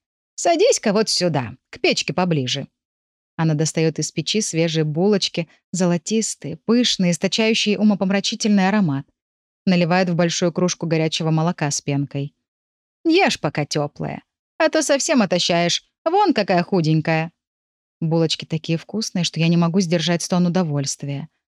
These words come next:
Воздушное тесто тает во рту, а внутри начинка из яблок с корицей. Марта довольно улыбается, глядя, как я уплетаю уже вторую. «Вот так-то лучше.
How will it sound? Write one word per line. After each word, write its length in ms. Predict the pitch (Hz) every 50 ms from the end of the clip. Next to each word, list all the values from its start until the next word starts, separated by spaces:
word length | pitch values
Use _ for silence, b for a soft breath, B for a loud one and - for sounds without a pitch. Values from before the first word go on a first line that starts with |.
| _ _ _ _ -
Воздушное 560 | 160 156 170 160 151 185 190 - - 180 170
тесто 320 | 151 - 226 262 - - 175
тает 360 | - 160 165 165 160 156 147
во 100 | 147 147
рту, 300 | 147 - - 156 190 247
а 80 | 247
внутри 280 | 196 196 180 170 202 214
начинка 500 | 214 202 180 - - 247 254 - 196 180
из 80 | 175 165
яблок 360 | 147 170 190 196 202 196 -
с 80 | -
корицей. 680 | - - 190 165 139 131 - - - - 139 - - _ _ _ _ _ _ _ _ _ _ _ -
Марта 280 | 180 170 175 165 -
довольно 440 | 160 156 156 156 165 160 160 165 165
улыбается, 520 | 160 165 165 160 175 196 226 226 - - 156
глядя, 320 | 151 156 175 190 180 175
как 160 | 165 165 151
я 120 | 175 175 180
уплетаю 540 | 175 - 160 160 151 - 180 214 214 175
уже 160 | 151 147 147 165
вторую. 560 | - - 202 202 185 147 131 127 131 - 156 _ _ _ _ _ _ _ _ _ _ _ _ -
«Вот 220 | 415 403 370 262
так-то 300 | 240 214 - - 196 170
лучше. 460 | 143 135 135 - - - - - -